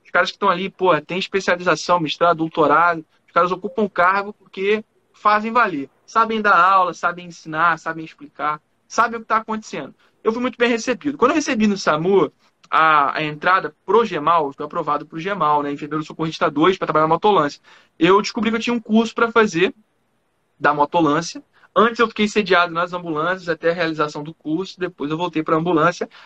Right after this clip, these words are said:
até a, a abertura de todas as bases da moto.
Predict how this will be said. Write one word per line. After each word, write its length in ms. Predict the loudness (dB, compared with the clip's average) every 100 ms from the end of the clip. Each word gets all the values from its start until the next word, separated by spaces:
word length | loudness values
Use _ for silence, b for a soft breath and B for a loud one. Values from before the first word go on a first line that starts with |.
| -6
até 280 | -6 0 4
a, 340 | 4 4 0 0
a 120 | 0
abertura 420 | 0 -6 -8 -10
de 80 | -8
todas 240 | -2 0
as 160 | 0 0
bases 260 | 2 0 2
da 100 | -2
moto. 260 | -2 -8